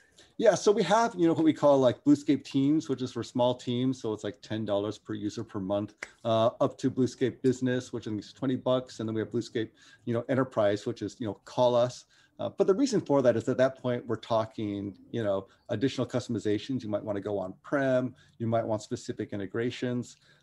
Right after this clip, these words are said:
Um, but yes, it's a subscription model. So, uh, it's, you know, pay, uh, per user per month. Uh, we don't yet have it as easy for customers to join with just, you know, adding a credit card, but e-commerce is definitely, uh, coming to the site.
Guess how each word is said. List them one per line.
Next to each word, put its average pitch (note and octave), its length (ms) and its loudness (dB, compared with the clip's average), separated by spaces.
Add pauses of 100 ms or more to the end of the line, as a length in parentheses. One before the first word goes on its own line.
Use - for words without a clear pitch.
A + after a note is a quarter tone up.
(100)
Um, B2+ 440 4 (300)
but D#3+ 160 4
yes, F#3 240 4
it's C#3 160 -2
a A2 60 -8
subscription C#3+ 500 -2
model. D3 300 0
So, G#2 560 -2
uh, G#2+ 400 0
it's, A2+ 260 -10
you A2+ 80 -8
know, G#2+ 140 -4
pay, A2 480 -2
uh, A2 400 -4
per - 180 -6
user B2 280 0
per - 180 -6
month. G#2+ 300 -4 (400)
Uh, A#2 440 4
we C3+ 120 4
don't D#3+ 300 2
yet D3+ 200 2 (260)
have C3 220 -4
it C3 80 -2
as C3 280 -2
easy C3 300 2
for C3+ 160 -4
customers B2+ 400 -4
to A#2 60 -6
join A#2+ 240 -4
with A2+ 140 -6
just, - 280 -8
you A#2+ 80 -4
know, G#2 320 -2 (180)
adding A#2+ 200 0
a G#2+ 40 -4
credit A2+ 300 -4
card, A#2+ 280 -2
but G#2+ 240 -4 (240)
e-commerce A#2+ 580 -2
is G#2 100 -6
definitely, G#2 520 -6 (340)
uh, G#2 300 4
coming A#2 420 -2
to - 140 -4
the A2 100 -2
site. A2 340 -2